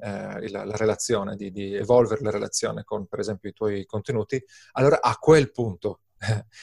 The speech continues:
mille probabilmente ti bastano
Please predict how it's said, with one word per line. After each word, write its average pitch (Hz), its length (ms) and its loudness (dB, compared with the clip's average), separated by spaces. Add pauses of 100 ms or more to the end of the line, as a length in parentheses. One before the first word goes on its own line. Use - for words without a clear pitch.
(440)
mille 143 420 6
probabilmente 120 540 2
ti 120 120 -2
bastano 113 640 0